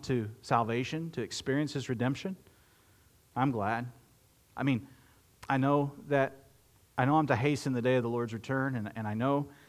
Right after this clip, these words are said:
that it will be good in His perfect timing to return.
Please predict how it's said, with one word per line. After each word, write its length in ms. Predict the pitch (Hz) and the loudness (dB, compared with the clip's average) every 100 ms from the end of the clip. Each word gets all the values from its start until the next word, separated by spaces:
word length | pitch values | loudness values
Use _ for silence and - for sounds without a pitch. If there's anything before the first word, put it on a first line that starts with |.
| - - | -20 0
that 240 | 120 117 - | 2 2 0
it 140 | 127 | -4
will 100 | 120 | -2
be 120 | 127 | -4
good 500 | 117 127 143 175 175 - | -2 0 2 2 0 -10
in 100 | 123 | -6
His 140 | 120 123 | -4 -4
perfect 380 | - 135 131 - | -4 -4 -4 0
timing 320 | 127 127 117 | 2 2 -2
to 80 | 113 | -4
return. 420 | 110 123 123 | -4 -4 -4